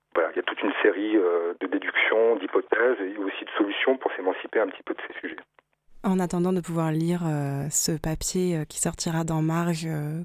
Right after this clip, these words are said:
Speaker 2: courant deux mille vingt-trois, je sais pas si vous avez, euh, Kévan ou toi, Constance, euh, un dernier mot sur une astuce justement pour sortir de tout ça, s'émanciper et garder une forme d'intérêt et de curiosité pour l'art, euh, hors Instagram.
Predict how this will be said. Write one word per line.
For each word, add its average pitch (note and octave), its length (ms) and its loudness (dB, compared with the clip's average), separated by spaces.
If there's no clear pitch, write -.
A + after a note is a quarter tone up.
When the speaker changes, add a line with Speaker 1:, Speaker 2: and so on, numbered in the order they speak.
Speaker 2:
courant E3+ 340 0
deux E3+ 120 0
mille E3 240 0
vingt-trois, E3 480 0
je F3+ 100 -4
sais D#3+ 100 -4
pas E3+ 120 0
si - 180 0
vous D#3 160 -2
avez, D#3 360 0
euh, D3+ 280 -2
Kévan E3 360 0
ou D#3 40 0
toi, D#3+ 180 -4
Constance, E3+ 580 -2
euh, D#3 240 0
un D#3 80 2
dernier E3 340 4
mot F3+ 220 2
sur D#3+ 260 -4
une D#3 280 2
astuce D#3+ 420 -2
justement E3+ 520 0
pour E3 400 0
sortir - 580 0
de F3 60 -2
tout E3 80 -6
ça, G3+ 240 2
s'émanciper F3+ 640 2
et E3 40 0
garder E3 360 2
une F3+ 180 2
forme E3+ 460 2
d'intérêt E3 440 0
et G3+ 40 0
de - 60 -8
curiosité D#3 520 0
pour D3 240 -2
l'art, D3+ 360 -2
euh, D#3 520 -8
hors D#3+ 180 2
Instagram. D3+ 640 -2